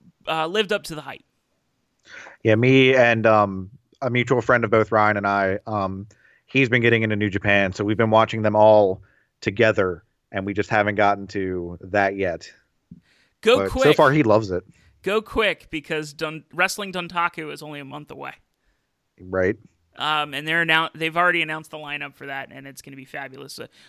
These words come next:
Speaker 1: I will be talk-, we'll be talking about that on the show as we get closer
Speaker 2: Yeah.
Speaker 1: to it. But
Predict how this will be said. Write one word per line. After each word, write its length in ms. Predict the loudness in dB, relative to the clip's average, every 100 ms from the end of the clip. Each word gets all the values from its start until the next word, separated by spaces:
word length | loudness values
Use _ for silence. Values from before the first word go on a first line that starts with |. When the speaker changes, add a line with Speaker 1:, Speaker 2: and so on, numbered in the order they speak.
| _
Speaker 1:
I 180 | -2 -2
will 120 | -2
be 140 | -10 -6
talk-, 300 | -2 -2 -4
we'll 160 | -10 -10
be 100 | -6
talking 220 | -6 -4
about 140 | -6
that 140 | -6 -6
on 100 | -10
the 80 |
show 300 | -14 -12 -10
as 160 | -12 -14
we 60 | -18
get 140 | -18
closer 300 | -16 -14 -14
Speaker 2:
Yeah. 160 | -18 -18
Speaker 1:
to 20 |
it. 140 | -16
But 200 | -14 -16